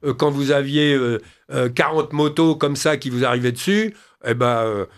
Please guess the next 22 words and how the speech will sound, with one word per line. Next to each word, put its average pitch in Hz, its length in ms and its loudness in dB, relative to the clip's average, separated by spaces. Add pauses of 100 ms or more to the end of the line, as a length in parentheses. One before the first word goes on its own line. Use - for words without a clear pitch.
(160)
je 107 160 -2
vous 120 180 -4
conseille 170 520 0
de 127 140 -4
savoir 131 380 -2
courir 147 320 0
vite, 151 280 -2 (100)
très 165 160 0
vite 151 240 -6
même, 104 200 -8
hein, 143 140 -6 (260)
parce - 160 -10
que 123 80 -2
même, 139 400 2 (260)
même 151 220 2
les 143 180 0
types 147 220 -6
qui - 100 -4
étaient 123 180 -2
un 113 100 2
peu 113 160 -6
costauds, 185 640 0